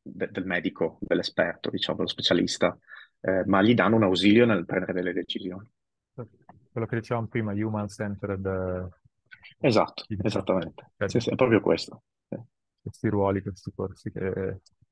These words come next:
Speaker 2: che si stanno creando. E invece pensando proprio, mm, ho, ho notato come nell'informatica, ehm, gli informatici siano stati capacissimi di collaborare,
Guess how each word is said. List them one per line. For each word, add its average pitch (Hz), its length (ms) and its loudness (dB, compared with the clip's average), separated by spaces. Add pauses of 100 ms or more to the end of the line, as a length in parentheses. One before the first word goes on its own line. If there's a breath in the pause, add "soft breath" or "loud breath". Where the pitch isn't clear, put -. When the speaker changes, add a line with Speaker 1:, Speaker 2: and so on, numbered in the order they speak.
Speaker 2:
che 101 100 -10
si - 140 -14
stanno 101 320 -8
creando. 98 400 -6 (800)
E - 40 -8
invece 220 240 0
pensando 175 400 0
proprio, 107 420 2 (460)
mm, 107 460 -2 (1700)
ho, 165 80 -10
ho - 220 -4
notato 175 340 0
come 98 340 -2 (280)
nell'informatica, 113 1300 -4 (720)
ehm, 98 840 -4 (560)
gli 139 160 -2
informatici 123 560 0
siano 131 280 0
stati 117 480 -4 (360)
capacissimi 147 920 -4
di 104 100 -2
collaborare, 95 840 -2